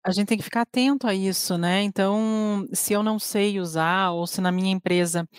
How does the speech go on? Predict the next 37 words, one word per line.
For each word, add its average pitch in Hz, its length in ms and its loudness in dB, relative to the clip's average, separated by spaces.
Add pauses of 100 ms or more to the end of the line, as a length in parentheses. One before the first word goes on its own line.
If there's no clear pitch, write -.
(320)
eh, 165 60 -6
são 185 220 0
poucas 214 420 0
as 180 140 -2
pessoas, 185 480 0
às 180 80 0
vezes 220 160 0
acontece 302 500 -2
isso, 254 220 -2
né, 214 160 0
André, 190 240 0 (320)
poucas - 300 -2
pessoas 240 520 0
têm 226 200 0
essa 226 180 -2
habilidade, 196 720 0 (500)
e 190 240 2
começar 202 400 2
a 240 40 2
perceber 202 460 0
que - 140 -4
isso 202 200 0
co-, - 200 -6
começa 196 320 2
a - 20 -6
se - 60 -14
tornar 196 220 0
uma 190 140 2
necessidade, 185 540 0
de 220 40 0
repente 233 300 -2
investir 285 460 0
nesse 269 180 0
treinamento, 202 1000 0 (420)
nessa 190 280 0
capacitação, 196 1120 0 (480)
pra, 220 300 0